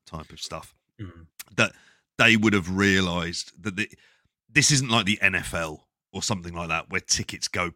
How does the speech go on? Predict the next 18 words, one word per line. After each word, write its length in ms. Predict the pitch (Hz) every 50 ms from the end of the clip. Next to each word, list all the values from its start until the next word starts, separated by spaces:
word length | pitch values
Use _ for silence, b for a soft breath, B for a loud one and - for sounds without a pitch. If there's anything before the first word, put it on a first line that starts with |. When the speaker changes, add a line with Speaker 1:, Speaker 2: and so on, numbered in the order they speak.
| _
Speaker 1:
pretty 460 | - - - - 101 80 - - 90 85
much 220 | 90 82 - -
immediately 720 | 87 87 90 90 87 85 80 87 82 - 78 82 80 78
and 140 | 73 85 85
it 120 | 82 - _
feels 300 | - 87 87 85 82 87
like 160 | 78 - -
it's 100 | - -
an 100 | 95 87 _
ultra 320 | - 87 85 76 - - 80
hot 240 | 78 82 - - -
event, 220 | - 80 78 - b b b b b
or 100 | - 175
Taylor 280 | - - 170 160 139 131
Swift 300 | - - 139 127 - -
tickets, 480 | 120 - - - - - - - - - _ _ _ _ _ _ _
where 160 | _ 95 107 107
they'll 300 | 113 110 101 95 87